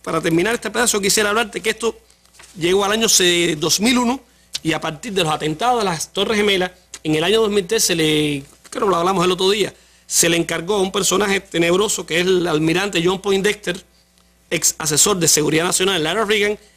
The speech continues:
la creación de un sistema que se llamó tia, tia. Y este sistema lo que buscaba era enlazar todas las bases de datos que existían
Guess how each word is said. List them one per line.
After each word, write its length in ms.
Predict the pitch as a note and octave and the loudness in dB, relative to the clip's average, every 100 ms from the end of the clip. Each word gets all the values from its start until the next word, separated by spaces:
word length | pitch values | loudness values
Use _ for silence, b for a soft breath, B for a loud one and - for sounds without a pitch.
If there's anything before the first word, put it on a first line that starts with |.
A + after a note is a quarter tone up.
| b | b
la 180 | E3+ | -4
creación 340 | F3 G3 F#3 B3+ | 0 0 0 0
de 60 | |
un 40 | A#3+ | 0
sistema 380 | A3+ - C4 A3 | 0 -2 -2 0
que 100 | F#3+ | 2
se 100 | F3+ | 2
llamó 300 | F3+ G#3+ G#3+ | 2 0 -2
tia, 600 | - G#3 - G3 E3+ - _ | -2 -2 -2 -2 -2 -4 _
tia. 260 | G#3 C#3+ - _ _ _ _ b b b b b b | -2 -2 -4 _ _ _ _ b b b b b b
Y 100 | F#3+ | -2
este 180 | C4+ - | 0 2
sistema 360 | - A#3+ C4 B3+ | 0 0 0 0
lo 100 | A3 | 2
que 80 | G3+ | 2
buscaba 540 | F#3+ - A3+ A3+ - - | 0 0 -2 -2 -4 -6
era 280 | G3+ E3 - _ _ _ _ _ _ _ _ _ - | -2 -2 -6 _ _ _ _ _ _ _ _ _ -2
enlazar 640 | G3+ G3 F#3+ - G3+ D#3 - _ _ _ _ - | 0 2 2 0 0 -6 -16 _ _ _ _ -4
todas 380 | B3+ B3+ A3 - | 0 0 -2 -4
las 260 | E3+ F#3+ | -4 -2
bases 300 | F#3 A3+ A3 | -2 -2 0
de 120 | G3 | 0
datos 320 | F#3 F#3+ F3+ - | 0 0 -4 -8
que 100 | D#3+ | -4
existían 580 | D3 E3+ - C#4 C4 | -2 -2 0 0 0